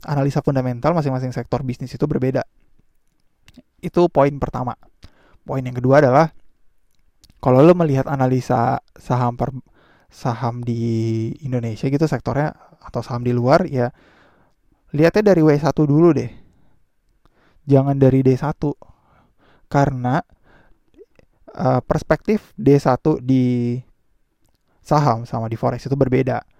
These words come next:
Di mana kalau di forex itu, eh, D satu itu sudah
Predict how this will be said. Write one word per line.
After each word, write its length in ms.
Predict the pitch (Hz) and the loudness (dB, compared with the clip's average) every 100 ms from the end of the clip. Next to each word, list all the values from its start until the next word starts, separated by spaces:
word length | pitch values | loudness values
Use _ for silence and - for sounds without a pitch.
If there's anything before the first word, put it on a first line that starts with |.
| _ _ | _ _
Di 380 | - 147 143 127 | -12 -4 0 0
mana 300 | 127 127 131 | -2 -2 -2
kalau 240 | 180 151 131 | 2 4 4
di 80 | 123 | 2
forex 300 | 139 131 - | 0 0 0
itu, 240 | 170 202 - _ _ _ _ _ _ _ _ _ - | 2 2 0 _ _ _ _ _ _ _ _ _ -10
eh, 100 | - | -6
D 120 | 127 131 | 0 0
satu 320 | 131 131 139 | 2 2 2
itu 320 | 127 196 220 - | 2 4 4 2
sudah 600 | - - 135 127 123 120 | -12 -6 -4 0 0 -2